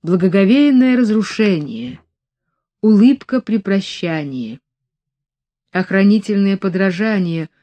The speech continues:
уже ставшее шуткой и поношением, возлюбленное, священное, древнее, величавый прообраз, повторённый в той стадии и наполненный таким содержанием,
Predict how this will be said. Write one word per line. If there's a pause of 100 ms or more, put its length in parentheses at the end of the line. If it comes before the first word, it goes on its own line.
(140)
уже
ставшее
шуткой
и
поношением, (1000)
возлюбленное,
священное,
древнее, (600)
величавый
прообраз, (320)
повторённый
в
той
стадии
и
наполненный
таким
содержанием,